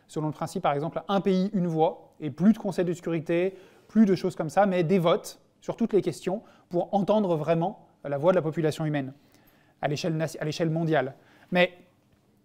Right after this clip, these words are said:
on peut déjà faire comment, euh, remarquer que ça va être difficile, en fait, comme manœuvre.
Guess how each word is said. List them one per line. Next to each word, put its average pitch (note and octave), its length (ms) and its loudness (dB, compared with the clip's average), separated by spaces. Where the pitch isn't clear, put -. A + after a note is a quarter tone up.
on D#3 60 -8
peut E3 80 2
déjà F3 160 6
faire E3+ 120 -2
comment, D#3 320 -4
euh, F3+ 160 -8
remarquer D#3+ 380 0
que - 100 -6
ça D#3+ 140 -4
va C#3 80 -2
être C3+ 80 -6
difficile, D3 420 -4
en D#3+ 60 -4
fait, D3 180 -8
comme C3+ 160 -10
manœuvre. C3+ 340 -12